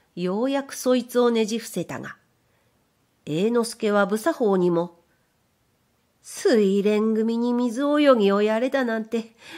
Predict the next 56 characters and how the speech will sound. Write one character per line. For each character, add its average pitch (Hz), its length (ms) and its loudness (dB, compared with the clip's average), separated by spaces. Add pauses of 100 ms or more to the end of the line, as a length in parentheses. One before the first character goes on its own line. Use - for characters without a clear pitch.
(180)
妙 269 380 4
な 202 160 -2
こ 214 120 -4
と 277 220 0
を 214 80 -6
聞 - 180 -20
く 285 120 -8
も 269 140 -4
の 302 120 -6
だ。 - 240 -14 (1400)
こ 190 280 -4
う 262 60 -2
つ 262 200 -6
ぶ 262 100 -2
や 247 140 0
き 240 160 -6
な 226 100 0
が 185 120 -2
ら 151 100 -4
立 156 160 -8
っ 202 40 -8
て - 220 -10
い 131 80 -6
っ - 60 -16 (240)
た。 - 140 -16 (1600)
仙 190 340 -2
蔵 214 200 0
は 202 340 -2 (300)
目 262 180 0
を 254 80 0
つ - 160 -6
ぶ 185 80 0
っ 190 40 -2
て - 200 -6
歯 202 160 -4
ぎ 277 100 0
し 294 160 -6
り 156 140 -6
を - 100 -8
し - 220 -12
た。 - 100 -20 (1120)
そ - 240 -12
れ 185 140 -4
か 185 180 -8
ら 180 80 -4
思 185 80 -6 (240)
考 277 280 2
を 269 40 2
転 269 400 -2
移 190 60 -2
さ 185 160 -8
せ 202 160 -4
る 196 100 -2
た 196 140 -6
め 190 160 -2
に 170 240 -6